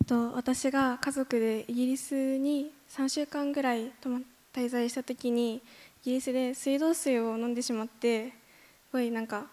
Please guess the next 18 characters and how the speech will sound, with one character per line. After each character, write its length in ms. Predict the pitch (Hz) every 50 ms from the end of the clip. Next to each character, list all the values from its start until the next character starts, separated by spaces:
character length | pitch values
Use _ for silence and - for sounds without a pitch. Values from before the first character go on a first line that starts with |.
| -
お 40 | 247
腹 240 | 247 254 254 269 262
が 220 | 254 262 254 277 -
痛 180 | 247 - 247 240
く 140 | - 247 240
な 100 | 247 247
っ 20 | 247
た 100 | - 220
り 100 | 220 220
と 120 | - 208
か、 260 | - - 220 220 -
体 180 | - 277 269 269
調 200 | - - 302 302
面 200 | 294 294 294 285
と 120 | 277 - 285
し 100 | - -
て 120 | - 294 294
も 260 | 311 330 302 240